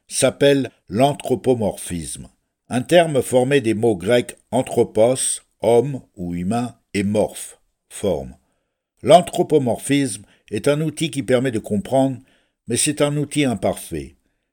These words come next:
Dieu n'est pas humain, et il ne possède pas les caractéristiques d'un corps humain,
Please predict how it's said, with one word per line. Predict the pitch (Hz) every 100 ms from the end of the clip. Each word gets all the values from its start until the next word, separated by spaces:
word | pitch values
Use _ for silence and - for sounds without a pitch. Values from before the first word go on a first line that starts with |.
| _
Dieu | 95 131 170
n'est | 147
pas | - 143
humain, | 120 104 95 87 85 _
et | 101 120
il | 131
ne | 139
possède | 143 143 156 147 -
pas | 147
les | 135
caractéristiques | 120 110 107 - 113 104 - 120 92
d'un | 95
corps | - 104 95
humain, | 95 87 78